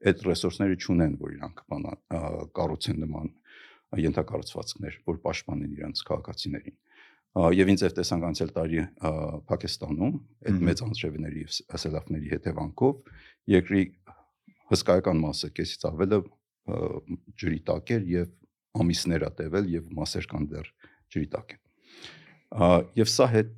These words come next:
Speaker 1: ա, հետևանքներ ա ունենալու աղքատ երկրների համար հատկապես։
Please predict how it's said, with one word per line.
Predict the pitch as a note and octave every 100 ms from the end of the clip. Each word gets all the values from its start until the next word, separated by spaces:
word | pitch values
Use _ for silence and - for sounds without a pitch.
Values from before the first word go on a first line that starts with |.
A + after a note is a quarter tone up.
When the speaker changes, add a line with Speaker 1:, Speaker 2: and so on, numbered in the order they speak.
| -
Speaker 1:
ա, | G2+ F#2+
հետևանքներ | G2 G2+ G2 F#2+ B2 A2+
ա | G#2+
ունենալու | G#2 G#2 G#2 A#2 A2+ - -
աղքատ | F#2+ - E2 -
երկրների | - - - -
համար | - D#2 - - - _
հատկապես։ | - E2+ D#2+ - -